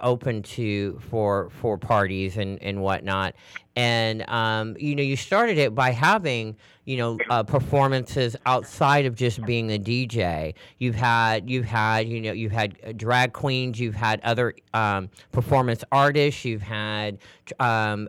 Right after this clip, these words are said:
uh, trape-, I mean, you've had people hanging from ceilings, you've had all this kind of stuff going on this party.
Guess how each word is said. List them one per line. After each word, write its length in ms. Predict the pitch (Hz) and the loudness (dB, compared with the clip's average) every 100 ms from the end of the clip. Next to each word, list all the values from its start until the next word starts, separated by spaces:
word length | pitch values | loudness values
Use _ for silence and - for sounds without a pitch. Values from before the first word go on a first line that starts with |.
| - | -2
uh, 420 | 110 101 92 82 | 0 0 -2 -4
trape-, 680 | - 139 135 - 170 165 170 | 0 2 2 2 4 4 4
I 120 | 165 | 2
mean, 160 | 175 190 | 4 2
you've 100 | 185 | 4
had 240 | 180 151 | 4 4
people 240 | 185 175 160 | 0 2 4
hanging 280 | 156 151 | 4 2
from 180 | 143 131 | 2 0
ceilings, 640 | 120 214 220 220 208 208 190 | 2 2 4 4 4 2 2
you've 120 | 208 | 4
had 160 | 208 165 | 4 4
all 220 | 165 175 | 4 4
this 180 | 175 - | 0 -2
kind 200 | 175 147 | -2 -2
of 60 | |
stuff 240 | 139 139 165 | 0 2 2
going 240 | 131 127 | 2 2
on 220 | 139 165 | 4 2
this 140 | 143 117 | 2 -2
party. 400 | - 117 107 | 2 2 2